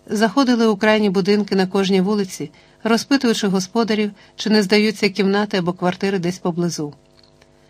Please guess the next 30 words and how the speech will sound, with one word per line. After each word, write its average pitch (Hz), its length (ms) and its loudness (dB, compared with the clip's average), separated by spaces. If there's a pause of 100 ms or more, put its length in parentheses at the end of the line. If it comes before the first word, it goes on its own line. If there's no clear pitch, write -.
(300)
Люди 240 300 4
розповідали 226 680 2
про 208 160 -2
тих, 240 220 -2
хто 214 180 -2
здає 202 300 2
житло 214 340 -2
постійно, 160 680 -6 (240)
в - 60 -20
кого 262 240 2
нещодавно 220 680 2
жили 202 300 0
або 196 200 0
зараз 196 320 0
живуть 185 280 -4
квартиранти. 160 720 -6 (800)
Тоді 254 280 2
доводилося 247 640 2
йти 233 300 0
до 214 140 0
названих 196 440 2
господарів, 208 720 -2
показуючи 208 640 0
їм 196 180 0
фоторобот 190 540 -4
кілера 226 440 -2
та 202 120 -4
фотографію 185 560 -2
Наталії 165 400 -2
Косовської. 160 720 -10